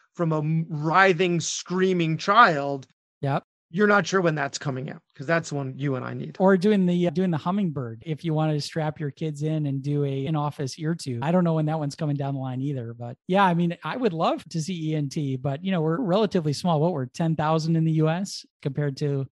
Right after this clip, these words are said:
Speaker 1: We're, like, one percent of the physician population, something like that. Yeah.
Speaker 2: We're a small percentage. So just the numbers, unfortunately, don't work out quite yet, but eventually we will, 'cause I think there's definitely need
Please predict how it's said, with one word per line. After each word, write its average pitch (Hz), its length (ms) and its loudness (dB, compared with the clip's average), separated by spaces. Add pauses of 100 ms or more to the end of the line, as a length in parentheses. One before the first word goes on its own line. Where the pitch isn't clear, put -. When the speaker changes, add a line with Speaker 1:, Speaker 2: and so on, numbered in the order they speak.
(120)
Speaker 1:
We're, 202 120 2
like, 156 160 2
one 165 380 2
percent 170 440 2
of 143 80 -4
the 139 340 -2
physician 135 400 -8
population, 131 640 -8
something 135 180 -12
like 127 120 -10
that. 135 240 -8
Yeah. 139 180 0 (240)
Speaker 2:
We're 202 120 2
a 185 60 2
small 170 400 2
percentage. 160 580 -2
So 147 360 -2
just 208 220 -2
the 185 60 0
numbers, 156 480 2 (300)
unfortunately, 160 500 0
don't 156 200 0
work 147 180 -2
out 143 140 0
quite 147 260 -2
yet, 147 320 -2
but 180 160 0
eventually 165 400 2
we 151 100 4
will, 185 220 0
'cause 190 220 -2
I 226 100 -4
think 233 180 -2
there's 160 160 -2
definitely 156 340 -2
need 147 380 -2